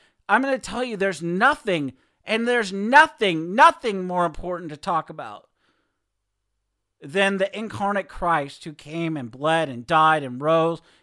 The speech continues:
in our place and for our sin. There is nothing, nothing greater that we should be thinking about, be reflecting on,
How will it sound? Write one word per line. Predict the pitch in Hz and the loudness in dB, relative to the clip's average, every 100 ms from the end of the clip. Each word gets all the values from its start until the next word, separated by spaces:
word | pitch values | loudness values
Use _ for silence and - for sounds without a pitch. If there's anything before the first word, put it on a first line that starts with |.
| _ | _
in | 180 | 0
our | 196 202 | 4 4
place | 196 - 190 190 202 - | 2 0 2 4 0 -6
and | 175 | -8
for | - 196 196 | -6 0 4
our | 202 | 2
sin. | 202 - 262 277 131 92 _ _ _ _ _ _ _ _ _ | 0 -2 -2 -2 -8 -14 _ _ _ _ _ _ _ _ _
There | 208 262 294 | 2 4 6
is | 247 226 - - - | 6 4 -6 -16 -8
nothing, | 196 220 262 311 285 208 147 - _ _ _ | -4 4 6 6 2 -4 -6 -10 _ _ _
nothing | 170 220 330 320 262 196 180 - _ | -6 2 2 2 -2 -4 -6 -12 _
greater | 170 165 240 302 240 | -16 -4 -2 0 0
that | 196 196 | 0 -4
we | 226 294 | -6 -6
should | 285 233 196 - _ | -4 -4 -6 -8 _
be | 208 | -8
thinking | 202 - - 320 311 247 | -8 -8 -6 -6 -4 -6
about, | 190 165 170 | 0 2 2
be | 233 247 - _ | -2 -4 -6 _
reflecting | - 196 - - 254 320 - - 226 190 - | -4 -4 -4 2 6 6 4 -4 -4 -2 2
on, | 226 294 262 156 147 | 6 8 6 4 -2